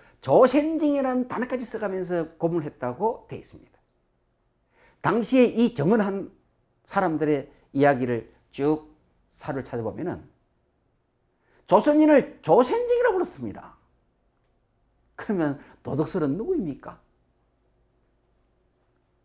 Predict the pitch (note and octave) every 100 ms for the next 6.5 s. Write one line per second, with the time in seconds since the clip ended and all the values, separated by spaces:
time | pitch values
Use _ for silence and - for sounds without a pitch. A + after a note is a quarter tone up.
0 | _ _ _ _ G#2 G2+ A2 A2+ G2+ G2+
1 | G2 - _ A#2 A2 A2 G2+ - A2+ F3
2 | G3 F#3+ G3 F#3 F3+ F#3 F#3+ - _ _
3 | _ _ _ _ _ _ _ _ _ -
4 | A3+ F#3 G3+ A3 - _ _ _ _ A#2
5 | G#2+ A#2 A#2 G#2+ - F#2+ D#3 G3 G#3+ G#3
6 | G3 F3+ - - -